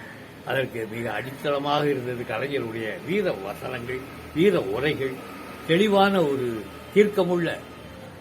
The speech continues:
அதை எல்லாரும் ஏற்றுக்கொள்ள விதத்திலே எடுத்துச் சொல்ல வைக்கின்ற அருமையான ஒரு பாங்கு எல்லாமே அன்றைக்கு,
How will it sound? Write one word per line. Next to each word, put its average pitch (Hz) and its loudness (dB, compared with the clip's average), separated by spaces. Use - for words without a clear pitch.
அதை 143 0
எல்லாரும் 180 8
ஏற்றுக்கொள்ள 190 4
விதத்திலே 160 4
எடுத்துச் 151 0
சொல்ல 151 0
வைக்கின்ற 139 0
அருமையான 156 2
ஒரு 113 -4
பாங்கு 117 -4
எல்லாமே 143 2
அன்றைக்கு, 110 -4